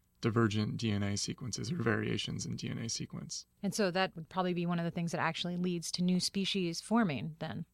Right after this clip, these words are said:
Speaker 1: It's one of the possibilities. So if a, if a mountain uplifts right in the middle of a range of a species,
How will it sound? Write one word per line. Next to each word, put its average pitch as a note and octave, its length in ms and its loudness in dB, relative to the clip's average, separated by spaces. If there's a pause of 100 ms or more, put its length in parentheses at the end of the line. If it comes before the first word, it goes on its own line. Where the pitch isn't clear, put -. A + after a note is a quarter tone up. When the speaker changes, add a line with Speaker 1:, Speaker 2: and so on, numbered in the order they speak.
(120)
Speaker 1:
It's - 160 0
one D3 100 6
of D3+ 60 6
the B2 100 6
possibilities. A2 880 4
So G#2 440 2
if G#2+ 120 -4
a, G#2+ 180 2 (460)
if G#2+ 80 0
a A#2 80 4
mountain B2 420 8
uplifts A2 520 2 (120)
right C#3 240 4
in B2+ 100 4
the A#2 60 4
middle A2 280 4
of G#2 60 2
a G2+ 80 2
range G#2 300 2
of G#2 100 -2
a G#2+ 40 -4
species, A2 640 0